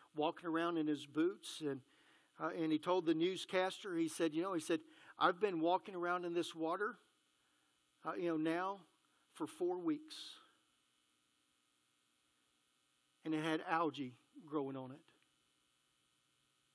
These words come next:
It was no longer living water,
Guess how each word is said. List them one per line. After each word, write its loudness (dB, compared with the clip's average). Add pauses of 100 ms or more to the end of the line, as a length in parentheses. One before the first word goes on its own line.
(1300)
It -6
was -4
no 6
longer 6
living 6
water, -2